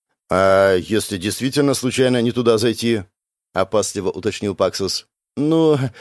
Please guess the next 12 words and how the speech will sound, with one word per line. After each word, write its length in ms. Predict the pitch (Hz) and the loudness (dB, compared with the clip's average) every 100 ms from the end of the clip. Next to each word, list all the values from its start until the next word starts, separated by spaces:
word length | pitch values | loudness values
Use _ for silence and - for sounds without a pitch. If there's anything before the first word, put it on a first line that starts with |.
| - 123 _ _ - | -18 -20 _ _ -2
так 160 | 123 113 | -2 0
как 220 | 120 - | -4 -2
обе 260 | 123 113 113 | -4 -2 -2
главные 440 | 95 110 98 95 | 2 2 2 -2
двери 300 | 92 104 107 | -2 -2 -2
дворца 420 | 85 98 95 110 | -2 -2 -2 -2
одинаковые, 1000 | 101 107 101 107 127 160 - 85 69 67 | -2 -2 -4 -2 -2 -2 -4 -6 -4 -8
теоретически 760 | - 135 101 - 107 139 - 131 | -2 -2 -2 -4 -6 -6 -6 -6
перепутать 540 | 113 101 - 104 110 | -4 -4 -4 -4 -4
их 100 | 123 | -6
действительно 680 | 104 147 - 208 - 69 73 | -6 -6 -4 -6 -4 -6 -4
можно. 500 | 123 117 - 60 - | -2 -2 -6 -16 -18